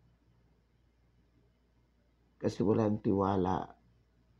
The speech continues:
sa military at police no, because of the Marcos experience. And that was forty years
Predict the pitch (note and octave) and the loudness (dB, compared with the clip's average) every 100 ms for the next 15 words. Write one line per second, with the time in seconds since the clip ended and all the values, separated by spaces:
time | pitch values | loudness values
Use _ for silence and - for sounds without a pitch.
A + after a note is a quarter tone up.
0 | - - F#2 F#2+ E2 E2 F#2 F2+ - - | -14 -4 0 2 0 0 -2 -2 -4 -4
1 | D#2+ D#2+ D2 F2+ D#2+ - - C#2+ E2+ F2 | -2 -2 -4 -2 -2 -4 -6 -4 -2 -2
2 | - F2 - - - E2 D2 D#2 E2+ - | -4 -10 -10 -16 -8 -6 -4 -6 -8 -12
3 | _ _ _ _ _ _ _ _ _ _ | _ _ _ _ _ _ _ _ _ _
4 | _ - - - - - - A#2+ - G#2+ | _ -10 -4 -2 -4 -8 -2 -2 2 4
5 | G2+ | 6